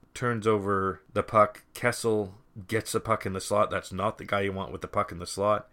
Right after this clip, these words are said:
but Markstrom makes a huge save. Then we have a great shot by Virtanen in the low slot, and that's nice to see Virtanen getting some opportunities there as well, 'cause again, he's not getting a ton of ice time,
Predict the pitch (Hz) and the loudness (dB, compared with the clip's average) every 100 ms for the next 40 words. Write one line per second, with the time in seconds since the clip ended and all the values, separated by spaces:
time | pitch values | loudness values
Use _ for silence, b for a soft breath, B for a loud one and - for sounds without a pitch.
0 | _ - - 107 104 - - 92 90 - | _ -6 -2 4 6 6 0 -6 -6 -8
1 | - 95 82 - 87 - - _ - 107 | -6 -6 -6 -6 -6 -6 -14 _ -2 0
2 | 113 107 101 98 98 92 143 - 120 104 | 2 2 4 2 2 2 2 4 2 2
3 | 95 92 - 135 147 110 92 92 90 92 | 0 -2 -2 -2 0 -2 -2 -2 0 -2
4 | 90 - 98 87 - - b b 92 92 | -4 -4 -2 -2 -2 -10 b b -8 -4
5 | 92 92 - - - _ _ - 113 104 | -4 -4 -10 -12 -16 _ _ -10 0 2
6 | 110 - 92 - 101 98 92 101 95 110 | 2 -2 -8 -6 -4 -4 -4 -2 -2 -2
7 | 98 90 92 98 90 87 - 95 87 87 | -4 -6 -8 -6 -6 -6 -8 -8 -6 -8
8 | - 85 85 92 104 143 _ - 95 90 | -6 -6 -4 -2 -2 -2 _ -6 -6 -2
9 | 110 127 - 90 98 92 - 110 98 87 | -4 -4 -6 -6 -6 -10 -4 -2 -2 -2
10 | 90 - 92 104 | -4 -6 -6 -6